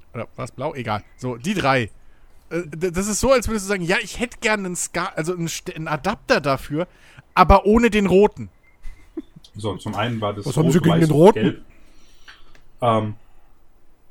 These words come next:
Speaker 2: <laughs> Nein, aber hätte ja sein können, dass es das gibt.
Speaker 1: Ja, nee.
Speaker 2: Mich
Speaker 1: Also, weil die,
Speaker 2: hat
Speaker 1: die können ja nicht, also,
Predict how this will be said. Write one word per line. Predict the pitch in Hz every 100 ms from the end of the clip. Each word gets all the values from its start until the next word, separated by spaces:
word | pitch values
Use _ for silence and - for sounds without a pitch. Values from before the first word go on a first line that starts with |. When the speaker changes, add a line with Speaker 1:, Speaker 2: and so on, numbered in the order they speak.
| - -
Speaker 2:
<laughs> | 110 - - - - - - - - - -
Nein, | 98 185 269
aber | 117 113
hätte | -
ja | 120
sein | - 165
können, | 107 101
dass | -
es | 95 -
das | 87 -
gibt. | 120 - - - - - - _ _ _ -
Speaker 1:
Ja, | 127 135
nee. | 131 160 123 92 _
Speaker 2:
Mich | 127 123 160 135
Speaker 1:
Also, | 139
weil |
die, | - - 143
Speaker 2:
hat | 139 -
Speaker 1:
die | 151
können | - 151
ja | 185
nicht, | 185 180 - _ - _
also, | 135